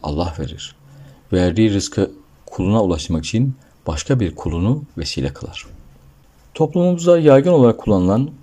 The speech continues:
ve nazardan koruduğuna inanılan nazarlık taşınması, bulundurulması da şirktir. Koruyup, kollayıp, gözeten sadece Rabbimizdir.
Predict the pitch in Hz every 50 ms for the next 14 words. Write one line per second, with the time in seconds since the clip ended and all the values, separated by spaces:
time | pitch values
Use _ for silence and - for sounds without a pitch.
0 | _ - 98 95 101 104 101 95 113 107 107 135 180 185 - - 117 98 95 98
1 | 95 92 - 95 92 90 90 92 107 123 131 120 95 92 95 95 90 101 98 110
2 | 127 - - 95 - - 85 76 71 73 - - 107 123 131 - - - _ _
3 | - - 90 92 90 87 90 95 104 104 101 - - 82 - - 78 67 - -
4 | - - - _ _ _ _ _ _ _ _ _ _ _ _ _ _ - - 95
5 | 87 82 85 85 90 101 - - - - - - - - 87 80 76 80 82 98
6 | 101 - - - 82 78 85 78 76 95 92 95 101 104 - - - - - 127
7 | 120 95 87 85 90 85 78 78 78 - 80 80 78 73 78 - - - -